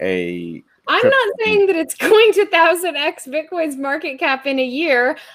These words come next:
Speaker 2: I'm saying that I
Speaker 1: No.
Speaker 2: think that a year from
Speaker 1: Mm.
Speaker 2: now, you'll wish that you had bought it instead of whatever you believe will one thousand X or one hundred X.
Speaker 1: I was, I didn't finish my, my sentence.
Speaker 2: Okay.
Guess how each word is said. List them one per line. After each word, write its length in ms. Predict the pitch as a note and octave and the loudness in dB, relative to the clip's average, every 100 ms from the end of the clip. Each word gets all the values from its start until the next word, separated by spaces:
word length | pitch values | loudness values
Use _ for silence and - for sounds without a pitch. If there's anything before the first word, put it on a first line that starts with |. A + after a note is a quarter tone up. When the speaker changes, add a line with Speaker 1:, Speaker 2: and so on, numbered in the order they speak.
| - | -6
Speaker 2:
I'm 220 | C4+ F4+ | -2 0
saying 480 | - D4 C#4 C#4 C#4+ | 0 2 2 0 0
that 80 | B3 | 2
I 100 | B3 | 4
Speaker 1:
No. 140 | A#2+ | 6
Speaker 2:
think 200 | - - - | 4 0 -6
that 80 | C#4+ | -6
a 120 | C#4 | -4
year 220 | C4 D#4 | -2 -4
from 200 | - C#4+ | -2 -2
Speaker 1:
Mm. 220 | C#4 C#4 | -2 -2
Speaker 2:
now, 300 | C#4 A#3+ A#3+ B3 _ _ | 0 0 -2 -8 _ _
you'll 280 | B3+ B3+ C4+ | 4 4 6
wish 300 | C4+ D4+ - | 2 -2 -2
that 140 | D#4 C4 | -6 -4
you 180 | C#4 | -4
had 200 | C#4 A3+ | -2 -2
bought 300 | A#3 C4 B3 | 0 0 2
it 300 | C4+ C4 B3+ B3 | 2 2 2 0
instead 500 | B3+ B3+ - C4 B3 | -2 -2 0 2 4
of 360 | B3 A#3+ A#3 - _ _ | 4 0 -6 -20 _ _
whatever 680 | C#4 C4+ C4+ C4 C4 B3+ B3+ | 2 4 6 6 6 8 6
you 260 | B3+ B3+ C4 | 2 -2 0
believe 380 | B3 B3+ B3 A3+ | 2 2 0 2
will 180 | B3+ B3 | 2 4
one 180 | A#3+ | 2
thousand 440 | B3 A3+ A#3 B3 A#3 | -2 -4 -2 -4 -6
X 500 | G#3+ - _ - - | -6 -10 _ -14 -8
or 120 | A#3 | -6
one 160 | A#3 A#3 | -4 -4
hundred 280 | A#3 A3 G#3 | -6 -6 -6
X. 540 | G#3 - - - - _ _ - | -10 -14 -16 -14 -14 _ _ -2
Speaker 1:
I 100 | B2 | 0
was, 400 | A2+ G2+ - - | 0 -4 -14 -8
I 80 | A2 | -4
didn't 240 | A2+ G#2+ | -2 -2
finish 280 | - G2 F#2 | -4 -6 -6
my, 240 | F2+ F2 - | -6 -6 -6
my 200 | F#2 F2 | -6 -6
sentence. 600 | - F#2+ - G2+ - - _ A#3+ | -6 -8 -6 -10 -14 -20 _ -10
Speaker 2:
Okay. 280 | A#3+ - | -10 -10